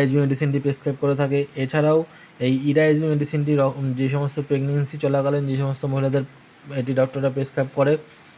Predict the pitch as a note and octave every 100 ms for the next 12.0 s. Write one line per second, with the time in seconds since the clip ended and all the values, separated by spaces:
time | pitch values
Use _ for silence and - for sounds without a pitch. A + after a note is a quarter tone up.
0 | - - A#2 C3 B2 A#2+ B2 - - D#3
1 | D#3 D#3+ - - - - A2+ C3+ D3+ E3
2 | D#3 - C3+ C#3 C3+ C3 C3 C3+ C3+ D3+
3 | D#3 - - - - - - - A#2+ B2+
4 | B2 B2 D3 D3 C#3+ D3 C3+ C#3+ D3 C3+
5 | D3 D3+ D3 D3 C#3+ - - - C#3 C3+
6 | D3+ C3+ D3 C#3+ C#3 A#2 B2+ C#3 D3 C#3
7 | C3+ D3 D3+ C#3 C#3+ C#3+ C#3+ D3+ E3 -
8 | - - - - - - C3 D3 D3 -
9 | D#3+ E3 - C3+ C3+ A#2+ B2+ D3 D#3+ D3
10 | B2+ B2+ C3+ B2+ A#2+ C#3+ - - C3+ C#3
11 | D3 D3+ - - - - - C3+ C#3+